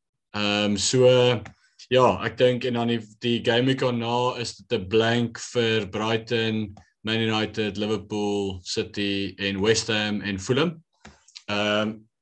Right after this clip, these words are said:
so ja, dis bietjie van 'n weird en dan daarna, soos jy sê, is die grootste double game week.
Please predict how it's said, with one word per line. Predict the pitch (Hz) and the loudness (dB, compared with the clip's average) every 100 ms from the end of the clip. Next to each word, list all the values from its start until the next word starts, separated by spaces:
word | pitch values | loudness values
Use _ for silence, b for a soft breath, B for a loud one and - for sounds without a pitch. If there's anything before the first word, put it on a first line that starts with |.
| _ _ _ - | _ _ _ -10
so | - 135 | 0 6
ja, | 139 | 8
dis | 123 | 6
bietjie | - 147 185 | 4 0 2
van | 170 | 4
'n | 151 127 | 4 6
weird | 135 135 135 127 - b b b b b | 6 8 4 2 -6 b b b b b
en | 139 | 4
dan | 135 | 6
daarna, | 127 123 123 127 127 | 6 2 2 2 0
soos | 135 | -2
jy | 120 | -4
sê, | 113 131 117 | -4 -2 -2
is | 110 | -2
die | |
grootste | 110 120 120 113 - 120 110 104 | -6 0 0 0 -2 -2 0 -2
double | 107 104 110 | -4 -4 -2
game | 101 104 104 | -2 -2 0
week. | 104 101 95 | 0 0 -2